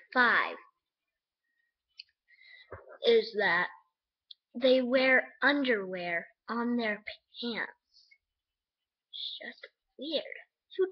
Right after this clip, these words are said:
does that? It's just freaking weird. If anybody likes wearing underwear on their pants, just sign out. Just exit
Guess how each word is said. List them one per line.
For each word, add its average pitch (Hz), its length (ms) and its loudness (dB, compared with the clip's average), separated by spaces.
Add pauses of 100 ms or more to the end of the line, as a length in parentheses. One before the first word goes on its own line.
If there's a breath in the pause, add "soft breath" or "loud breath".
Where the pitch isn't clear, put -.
(140)
does 359 260 6 (140)
that? - 220 2 (1120)
It's - 180 -20
just - 180 -18 (120)
freaking 262 380 2
weird. 330 500 10 (1700)
If - 180 -20
anybody 294 560 0
likes 196 320 -2 (460)
wearing 240 580 0 (420)
underwear 170 680 -8 (420)
on 202 240 -8
their 202 160 -2
pants, - 720 -10 (2750)
just 104 220 -12 (180)
sign 180 320 -6
out. 101 200 -10 (280)
Just - 200 -10 (1500)
exit 208 380 -4